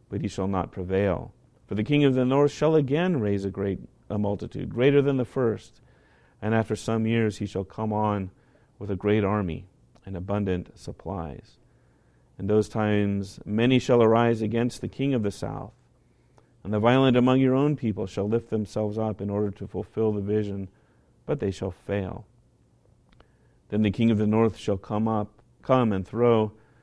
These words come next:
up siege works and take a well-fortified city, and the forces of the south shall not stand, or even his best troops, for they, there shall be no strength to stand.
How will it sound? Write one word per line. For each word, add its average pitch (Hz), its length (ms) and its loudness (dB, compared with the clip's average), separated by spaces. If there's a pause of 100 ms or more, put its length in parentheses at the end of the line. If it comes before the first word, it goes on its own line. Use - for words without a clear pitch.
(560)
up 113 160 2
siege 151 380 2
works 101 460 -2
and 101 120 -6
take 113 240 -2
a 104 300 0 (140)
well-fortified 117 1120 4
city, 113 480 -4 (720)
and 101 120 -6
the 101 40 -2
forces 127 380 4
of 110 160 4
the 107 80 0
south 123 600 -2
shall 131 280 0
not 120 240 -2
stand, 110 580 -6 (600)
or 135 120 4
even 151 200 6
his 147 180 2
best 139 400 0
troops, - 600 -6 (600)
for 143 100 -6
they, 123 280 4
there 110 180 0
shall 101 140 -4
be 101 140 -2
no 101 160 -2
strength 113 580 -6 (120)
to 160 220 -4
stand. - 560 -12